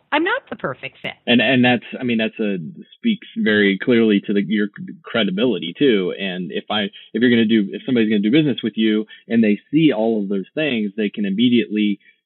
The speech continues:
Speaker 2: check a lot of boxes of, we'll say, uh, doubt or questions that they may have in their mind, and they may just all go immediately away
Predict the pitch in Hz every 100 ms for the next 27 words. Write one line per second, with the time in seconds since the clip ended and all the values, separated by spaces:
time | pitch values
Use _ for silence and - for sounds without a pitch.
0 | - 160 139 117 107 107 117 110 104 107
1 | 120 117 101 95 98 98 101 98 - 110
2 | 117 117 104 98 95 _ - 110 98 98
3 | 113 98 95 117 117 123 143 120 110 -
4 | 120 - 160 160 143 131 135 139 131 131
5 | 139 131 123 156 147 120 117 117 117 -
6 | - 123 131 123 113 107 113 110 98 104
7 | 101 110 98 98